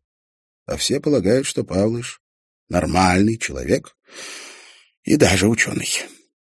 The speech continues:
В этом опасность чужого мира и собственной насторожённости. Удивительное сочетание: насторожённость вкупе с безопасностью. Ведь я полез за этим шариком,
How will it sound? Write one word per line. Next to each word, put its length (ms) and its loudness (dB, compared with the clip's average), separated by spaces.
В 160 0
этом 340 0
опасность 960 0
чужого 580 0
мира 460 0
и 100 -6
собственной 600 -2
насторожённости. 960 -6
Удивительное 640 2
сочетание: 580 0
насторожённость 1080 -2
вкупе 540 -4
с 140 -6
безопасностью. 1040 -4
Ведь 220 -4
я 240 4
полез 500 0
за 160 -6
этим 320 -4
шариком, 720 -4